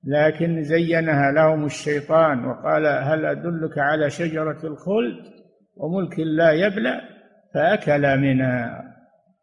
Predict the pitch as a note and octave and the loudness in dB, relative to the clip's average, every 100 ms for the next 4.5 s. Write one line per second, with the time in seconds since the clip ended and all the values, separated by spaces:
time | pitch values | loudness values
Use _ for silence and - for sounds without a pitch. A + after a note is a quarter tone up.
0 | _ _ _ - D#3+ E3+ F#3 E3+ D3 D3+ | _ _ _ -2 2 6 8 8 8 4
1 | D3+ C#3 D3+ D3 D3+ F3+ C#3+ - - - | 4 4 2 2 2 2 2 -2 -12 -20
2 | - _ _ _ _ _ _ _ _ C#3 | -20 _ _ _ _ _ _ _ _ -4
3 | D3 D#3 F3+ D3+ C#3 E3+ F3+ F3+ E3 F3 | -2 -2 0 0 0 0 0 -4 -2 0
4 | F3 D#3 C#3+ C#3+ C3+ | 0 0 0 0 -2